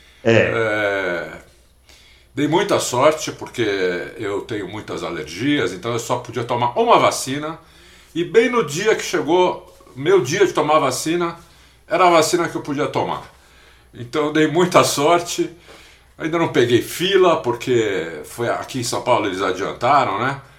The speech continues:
Speaker 2: Era pra, um negócio que era pra começar, só acho que sexta-feira, começou ontem. Então pouca gente sabia, eu fui lá e resolvi a parada rapidinho, graças a Deus.
Speaker 1: Levou a picada.
Speaker 2: Levei a picada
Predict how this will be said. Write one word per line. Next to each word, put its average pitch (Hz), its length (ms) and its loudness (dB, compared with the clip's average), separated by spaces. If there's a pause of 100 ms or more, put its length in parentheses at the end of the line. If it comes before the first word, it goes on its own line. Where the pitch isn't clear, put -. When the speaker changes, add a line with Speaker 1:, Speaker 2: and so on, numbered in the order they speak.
(460)
Speaker 2:
Era 101 160 -2
pra, 98 220 -8
um 101 180 -10
negócio 101 300 -4
que 120 80 -4
era 107 80 0
pra 110 120 -4
começar, 101 540 -2
só 104 220 -4
acho 104 100 -6
que - 100 -14
sexta-feira, 104 680 -6
começou 90 520 -6
ontem. 175 440 -2 (560)
Então 208 320 -2
pouca 185 360 4
gente 139 240 0
sabia, 190 440 2
eu 208 100 2
fui 202 180 -2
lá 220 300 6
e 135 480 -4 (100)
resolvi 143 380 -4
a 151 80 2
parada 120 420 0
rapidinho, 117 720 -8
graças 101 380 -4
a 78 80 -8
Deus. 110 500 -6 (440)
Speaker 1:
Levou 135 340 6
a 151 80 8
picada. 107 600 0
Speaker 2:
Levei 113 240 0
a 127 40 2
picada 127 800 0